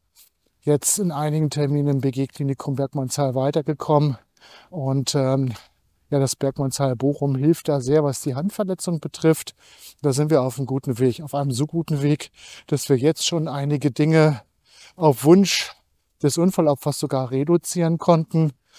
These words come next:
Also es wird weniger Pflegebedarf benötigt, es wird weniger Haushaltshilfe benötigt.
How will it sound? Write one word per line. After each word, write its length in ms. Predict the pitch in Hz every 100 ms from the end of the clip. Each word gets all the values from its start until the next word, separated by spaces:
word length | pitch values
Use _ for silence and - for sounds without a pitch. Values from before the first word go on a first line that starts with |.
| _ _
Also 500 | 151 151 143 147 143 - - _ _
es 140 | 180 131
wird 220 | 135 123
weniger 340 | 143 147 135
Pflegebedarf 800 | - - 156 160 135 139 143 139
benötigt, 680 | 147 139 143 - 135 131 - _ - - -
es 180 | 135
wird 160 | 139 120
weniger 380 | 135 143 139 135
Haushaltshilfe 680 | 135 160 151 - 147 139 139
benötigt. 760 | 135 135 143 - 135 127 -